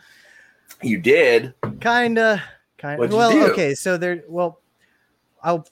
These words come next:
Speaker 2: first say that first and foremost, I'm on day sixty for first Brettles clutch. So I'm on
Speaker 1: Whoa.
Speaker 2: pip watch.
Speaker 1: Yeah.
Speaker 2: I am looking for the pips, but nothing yet. Um, so that's,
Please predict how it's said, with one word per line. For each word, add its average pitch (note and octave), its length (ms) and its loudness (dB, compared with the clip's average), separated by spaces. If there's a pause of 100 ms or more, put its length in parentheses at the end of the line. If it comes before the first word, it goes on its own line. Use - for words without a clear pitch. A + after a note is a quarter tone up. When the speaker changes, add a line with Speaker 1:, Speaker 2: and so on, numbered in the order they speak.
(120)
Speaker 2:
first B3+ 420 -4
say G2 400 -10 (480)
that C#3 420 -4 (220)
first G3 320 -8
and B2 100 -10
foremost, E3 800 -6
I'm C#3 360 -10 (840)
on C#3 140 -10
day E3 140 -10
sixty - 680 -8
for - 220 -14
first - 400 -12
Brettles G#2 340 -10
clutch. - 380 -20
So D3 120 -4
I'm F#3 220 -2
on G#3 140 -2
Speaker 1:
Whoa. F#3+ 380 2
Speaker 2:
pip - 60 -8
watch. B2 520 -8 (320)
Speaker 1:
Yeah. D2+ 180 -6
Speaker 2:
I F#2 240 0
am C#3 180 -10
looking F#3 720 -8 (260)
for F#3 340 -8
the D#3+ 100 -4
pips, - 580 -14
but C3 320 -10 (800)
nothing D3+ 260 -6
yet. A2 320 -10 (220)
Um, G2+ 540 -12 (420)
so E3+ 220 -8
that's, G3+ 400 -4